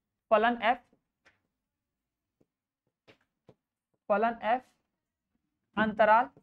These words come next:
ठीक है, अंतराल पाई by टू से पाई by टू में क्या है, हाँ समान है। बस इतना काम करना है। इसमें तुम्हें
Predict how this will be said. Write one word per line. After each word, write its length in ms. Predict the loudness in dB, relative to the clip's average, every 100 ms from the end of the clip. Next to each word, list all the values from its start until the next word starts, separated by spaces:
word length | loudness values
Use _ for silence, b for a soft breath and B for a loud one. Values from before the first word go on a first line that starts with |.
| _ _ _ _ _ _ -12
ठीक 100 | -10
है, 140 | -10 _ _ _ _ _ _ _ _ _
अंतराल 460 | -2 0 2 4 2
पाई 180 | 0 0
by 140 | -2
टू 160 | -4 -8
से 160 | -6 -8 -10 _ _ _ _ _ _ _ _ -6
पाई 120 | -4
by 120 | -4
टू 160 | -4 -4
में 220 | -4 -8 _ _
क्या 120 | 2
है, 100 | 2
हाँ 200 | 2 -2 -4
समान 300 | -6 -8 -10
है। 120 | -12
बस 140 | -12 -10
इतना 260 | -4 -2
काम 220 | 2 0 2
करना 220 | -4 -6
है। 80 | -12 _ _ _ _
इसमें 360 | -10 -4 -2 -2
तुम्हें 280 | -4 -6